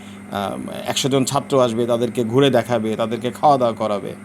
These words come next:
সেইগুলো নিয়ে ইমপ্রুভ করা যেতে পারে। আবার এই ধরনের যে ভুল তথ্যগুলো বের হয়, ইউনিভার্সিটির যদি কোনো একটা পিআর টিম থাকে বা, আহ, যাই হোক,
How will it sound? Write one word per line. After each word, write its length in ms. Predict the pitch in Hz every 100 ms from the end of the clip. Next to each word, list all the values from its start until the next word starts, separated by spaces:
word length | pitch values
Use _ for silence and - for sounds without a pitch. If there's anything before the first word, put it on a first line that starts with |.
| - - - - - -
সেইগুলো 320 | 214 226 247
নিয়ে 120 | 226
ইমপ্রুভ 280 | 202 214 196
করা 220 | 180 165 151
যেতে 200 | 131 123
পারে। 300 | 113 117 - - - - - - -
আবার 260 | 147 156 151
এই 180 | 151 160
ধরনের 280 | 160 170 165
যে 80 |
ভুল 260 | 151 147 175
তথ্যগুলো 540 | 160 147 - 151 160
বের 200 | 135 135
হয়, 240 | 127 123 120
ইউনিভার্সিটির 640 | 131 135 143 135 143 139 135 - - - -
যদি 200 | 127 135
কোনো 240 | 135 139
একটা 220 | 139 - 127 123
পিআর 240 | 147 135 104
টিম 220 | 131 131
থাকে 380 | 120 113 110 101
বা, 360 | 110 113 107 104 98
আহ, 320 | 104 101 98 - - - - - - - - 110
যাই 140 | 127
হোক, 160 | 104